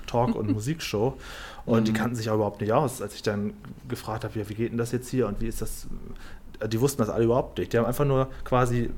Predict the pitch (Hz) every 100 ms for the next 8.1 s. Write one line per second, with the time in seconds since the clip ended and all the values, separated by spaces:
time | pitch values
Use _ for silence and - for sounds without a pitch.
0 | - 127 131 143 127 120 117 127 139 135
1 | 131 127 123 123 120 110 120 147 185 202
2 | 190 - 139 143 139 160 117 - - -
3 | - 415 - 415 - - 440 - 151 135
4 | - 151 - 160 - - 330 285 147 165
5 | - 196 - 147 147 - 160 139 139 135
6 | 135 139 - 127 - 127 120 117 - 123
7 | 120 135 - - 403 - - - - -